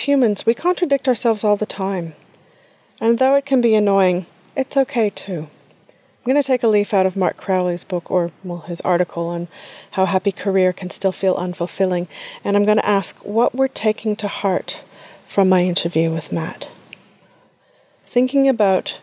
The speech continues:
different forms of value or types of capital, you know, that we can recognize: financial capital, human capital, natural capital, even temporal or time, like, temporal capital. And I, I get that for some, using the word capital may have different associations, and if it irks you,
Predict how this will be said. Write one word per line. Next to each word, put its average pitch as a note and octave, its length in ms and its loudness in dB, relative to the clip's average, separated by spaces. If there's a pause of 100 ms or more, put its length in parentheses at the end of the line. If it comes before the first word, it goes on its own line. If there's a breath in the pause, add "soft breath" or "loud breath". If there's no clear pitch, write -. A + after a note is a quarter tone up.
different G#3+ 340 -2
forms G3+ 380 0
of F#3+ 80 0
value F#3 680 -2 (140)
or F#3+ 140 -2
types - 360 -2
of - 100 -14
capital, F#3 560 -4 (600 loud breath)
you G#3 80 -4
know, F#3+ 80 2
that F3+ 140 4
we G3 80 2
can F#3+ 200 -2
recognize: F#3+ 680 0
financial F3+ 520 -2
capital, F#3+ 680 2
human F#3 360 -2
capital, F#3 720 2
natural F3 460 -4
capital, - 380 -2
even G3 260 0
temporal F#3 580 0
or E3+ 120 -4 (200)
time, F3+ 520 0
like, F3+ 160 -6 (260)
temporal F3 400 0
capital. - 460 -4 (480 loud breath)
And A3+ 200 0
I, A#3 140 0 (140)
I A3 100 2
get A#3 260 -2
that G#3 140 0
for - 100 -2
some, G3 400 2
using F#3+ 380 0
the F#3+ 80 2
word F3+ 160 2
capital F3+ 400 -4
may F3+ 180 -2
have F3+ 220 -4
different F3+ 260 -6
associations, F3 800 -4
and F#3 140 -2
if F3+ 140 -4
it - 80 -2
irks - 300 -2
you, F#3+ 220 -2